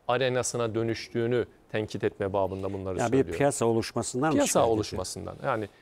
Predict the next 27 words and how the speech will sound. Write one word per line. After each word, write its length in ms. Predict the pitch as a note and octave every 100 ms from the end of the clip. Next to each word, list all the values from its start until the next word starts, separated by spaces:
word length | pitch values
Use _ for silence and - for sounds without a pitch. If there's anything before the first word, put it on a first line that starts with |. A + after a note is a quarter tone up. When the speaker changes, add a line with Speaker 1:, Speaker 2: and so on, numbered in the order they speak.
| _ _ _
Speaker 1:
belirli 300 | C3+ D3+ E3+
kült 220 | - G3+
şahsiyetlerin, 720 | - E3+ D3 - C#3+ C#3 B2+ B2+
sembol 440 | - B2+ B2+ D3+
şahsiyetlerin, 720 | D3 C3+ A#2+ - A2 G#2+ G#2+ A#2
önemli 340 | A#2 A#2 D3+
figürlerin 640 | - A#2+ A#2 G#2 G2+ C#3 C#3
üzerinden 460 | A2 G#2+ G#2 F3
kendini 340 | F3 C3+ C3 D#3
pazarlama 600 | C3+ B2+ B2 A#2+ B2+ A#2 - _ - -
arenalarına 520 | A2+ A2 G2 F#2+ F#2
Speaker 2:
Şey 80 | F#2
gibi 100 | C3
Speaker 1:
dönüştüğünü 180 | G#2+ F#2+
Speaker 2:
yani, 100 | G2+
Speaker 1:
tenkit 100 | F#2
Speaker 2:
cenazelere 360 | G#2+ A2 A2 G#2
Speaker 1:
ediyorlar. 240 | A2 A2
Speaker 2:
giden 260 | G#2 G2 A#2+
ağlayıcılar 680 | A#2+ G#2+ G#2 G2+ F#2+ G#2+ G2
gibi 260 | E2 E2+
değil 100 | C#3+ C3+
mi 40 |
Turgay? 260 | - F#2+ A2+
Speaker 1:
Evet, 120 | E2+
ağlayıcılar, 720 | - G#2 G#2 G2 G2+ A2 G#2+
Speaker 2:
Yani, 100 | G#2